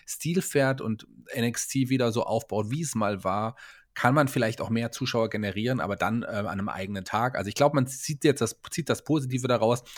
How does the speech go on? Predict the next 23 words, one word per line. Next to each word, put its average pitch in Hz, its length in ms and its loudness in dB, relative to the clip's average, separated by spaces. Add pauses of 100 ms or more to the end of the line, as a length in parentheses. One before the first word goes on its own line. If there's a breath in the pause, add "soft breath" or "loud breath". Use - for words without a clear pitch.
(260 loud breath)
Ich - 140 -16
glaube, 185 240 8
man 160 140 6
hätte, 151 320 4
wenn 131 420 2
sich - 180 -2
die 131 140 0
Sp-, - 220 -8
es - 160 -4
ist 131 120 0
ja 156 80 6
so, 143 120 4
dass 131 180 2
einige 123 300 2
der 120 100 4
Sportkanäle 104 600 0
von 101 200 -2
U 101 220 0
S - 120 -2
A 98 60 -4
Network 101 320 -6
eingestellt 95 500 -2
werden. 98 240 -2